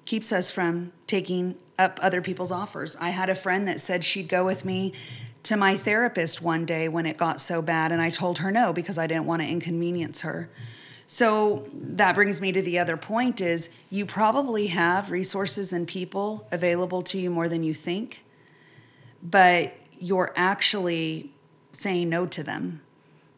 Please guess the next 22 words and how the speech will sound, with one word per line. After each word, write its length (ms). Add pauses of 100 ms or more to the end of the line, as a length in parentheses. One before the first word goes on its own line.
(320)
Um, 320
I 100
should 280
have 100
had 220
her 120
take 320
me. 320 (220)
Um, 560 (580)
I 520 (600)
should 300
have 160
taken 400
them 160
up 340 (500)
when 220
they 140
invited 400
me 240
for 160
Thanksgiving. 800 (480)
Um, 640